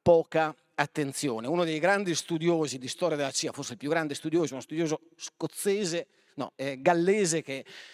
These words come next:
ha insegnato per, per tanti anni all'Università di Edimburgo, si chiama Rodri Jeffreys Jones, eh, e Rodri il suo ultimo libro l'ha, l'ha chiamato una questione,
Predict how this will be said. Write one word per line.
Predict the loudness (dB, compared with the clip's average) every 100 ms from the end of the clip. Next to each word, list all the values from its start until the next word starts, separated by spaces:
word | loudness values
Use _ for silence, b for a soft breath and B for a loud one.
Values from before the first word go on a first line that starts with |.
| B
ha | -6
insegnato | -4 0 0 0
per, | -2 -4
per | -6
tanti | -2 -2 0
anni | 0 2
all'Università | 0 0 0 0
di | 0
Edimburgo, | 0 0 2 2 0 -4 -10
si | -6
chiama | -4 0
Rodri | 2 2 -2
Jeffreys | -2 -2 -2 -4 -2
Jones, | -2 -2 -4 -8 B B B B B
eh, | -10 -8
e | -2
Rodri | 2 2 2
il | -2
suo | -2 -2
ultimo | -2 0 0
libro | 0 0 2
l'ha, | 2 0
l'ha | -2 -2
chiamato | -2 -2 -4 -4 -4 -4
una | -2 -4
questione, | -2 -4 -4 -2 0 2 0 -4